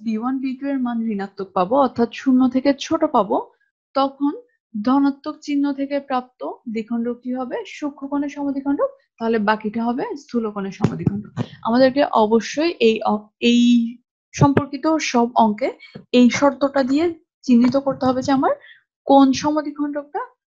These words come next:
কোন কোণের সমদ্বিখণ্ডক। আর সবসময় খেয়াল রাখতে হবে যে আমার দুটো সমদ্বিখণ্ডক অবশ্যই পরস্পর লম্ব হবে।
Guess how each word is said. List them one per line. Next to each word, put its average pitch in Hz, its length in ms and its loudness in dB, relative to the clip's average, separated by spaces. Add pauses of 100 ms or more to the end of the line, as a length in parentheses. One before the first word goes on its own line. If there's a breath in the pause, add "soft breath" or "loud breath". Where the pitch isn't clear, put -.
(180)
কোন 277 180 6
কোণের 208 220 -2
সমদ্বিখণ্ডক। 196 600 -6 (760)
আর 104 180 -2 (440)
সবসময় 294 460 0
খেয়াল 311 240 2
রাখতে 302 260 0
হবে 233 260 0
যে 294 140 -2 (120)
আমার 226 320 2 (280)
দুটো 240 240 4
সমদ্বিখণ্ডক 277 680 2 (100)
অবশ্যই 220 600 -2 (480)
পরস্পর 214 440 -2 (480)
লম্ব 208 300 -2
হবে। 208 260 -8